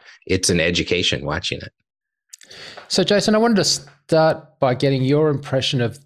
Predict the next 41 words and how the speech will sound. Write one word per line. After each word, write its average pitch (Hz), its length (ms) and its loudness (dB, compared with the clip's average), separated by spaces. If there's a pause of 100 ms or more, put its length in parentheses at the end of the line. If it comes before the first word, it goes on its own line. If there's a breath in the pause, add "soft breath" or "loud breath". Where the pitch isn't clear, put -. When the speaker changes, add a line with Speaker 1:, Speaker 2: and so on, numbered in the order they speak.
(100)
Speaker 2:
the 123 100 0
directing 127 640 0
of 113 100 2
the 98 80 0
documentary 110 920 -2 (160)
rather 127 320 2
than 110 420 0 (200)
focusing 120 420 -2
in 110 140 0
on 104 160 0
I 117 180 -2
L 113 140 2
M 101 100 0
itself, 101 580 -2
right? 95 220 -4
Just 139 300 0
in 120 80 0
terms 110 320 0
of 101 100 -2
a 101 220 -6
T 113 180 2
V 113 180 2
show 110 320 0
and 101 280 -4 (400 loud breath)
a 110 80 -2
documentary. 117 840 0 (180)
Um, 117 380 0 (260 loud breath)
because 160 320 0
the 147 80 2
director 147 640 2
of 113 160 0
this, 113 400 -2 (280)
uh, 107 380 -2 (100)
six - 540 -2 (240)
episodes 98 720 -2
is 104 440 -2
himself 120 600 2
an 104 120 0
incredibly 104 600 0
significant 101 460 -2
filmmaker. 104 460 -2